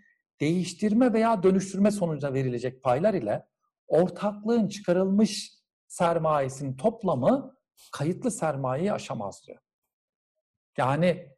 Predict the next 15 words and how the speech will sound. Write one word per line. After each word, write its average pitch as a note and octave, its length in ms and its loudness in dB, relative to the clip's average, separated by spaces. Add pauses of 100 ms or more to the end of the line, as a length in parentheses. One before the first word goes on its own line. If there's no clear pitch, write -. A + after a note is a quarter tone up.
(120)
sen F#3+ 420 4
bir F3 60 0
taraftan F#3+ 380 4
çıkardığın F#3+ 540 2
bir F3+ 40 0
sermaye C#3+ 520 0
var, G#3+ 180 4 (300)
bir A3+ 80 -2
taraftan G#3 380 0
da C3 140 -6
değiştirme D3+ 540 -2
hakları, D3+ 520 -4
şimdi D#3 200 -6
ona D#3+ 280 -2 (140)
söyleyeceğiz, E3 580 -4